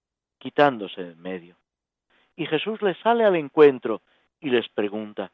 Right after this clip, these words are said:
"¿Por qué estáis tristes?". Les explica las Escrituras,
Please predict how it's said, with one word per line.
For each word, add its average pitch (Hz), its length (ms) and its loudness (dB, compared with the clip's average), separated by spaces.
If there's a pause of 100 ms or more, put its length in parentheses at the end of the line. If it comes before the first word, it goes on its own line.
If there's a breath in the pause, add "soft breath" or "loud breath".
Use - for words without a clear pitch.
(720)
"¿Por 135 180 -4
qué 156 140 -4
estáis 90 420 -8
tristes?". 98 460 -16 (1300)
Les 110 240 -4
explica 156 720 -6 (460)
las 98 200 -16
Escrituras, 98 800 -8